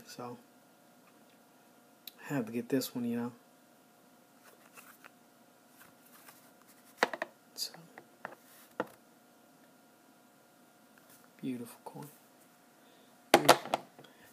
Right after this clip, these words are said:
Then I have here some old school P C G S. As you can see, this one's A K A the Rattler. You know,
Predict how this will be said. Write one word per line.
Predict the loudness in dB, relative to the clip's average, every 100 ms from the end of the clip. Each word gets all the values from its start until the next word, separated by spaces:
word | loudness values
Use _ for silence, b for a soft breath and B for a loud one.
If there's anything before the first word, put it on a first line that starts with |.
| B 2
Then | 4
I | 6
have | 8 8 8
here | 6 6 6 0 -10 8 10 12 12 12 8 6 0
some | 2 4 8
old | 8 10
school | 8 6 6 8 8 6 0 -6 -2
P | 0 2
C | 2 2
G | 6 8 8
S. | 4 2 2 2 0 -4
As | -6
you | -2
can | 2
see, | 4 2 2
this | -2 -2
one's | -2 -2 -2
A | -2
K | 0 -2 -2 0
A | 0 -2 -4 -6
the |
Rattler. | -2 0 0 -2 -6 -14 -20 -20 B B B B B -20 -20 -20 -20 -10
You | -6
know, | -6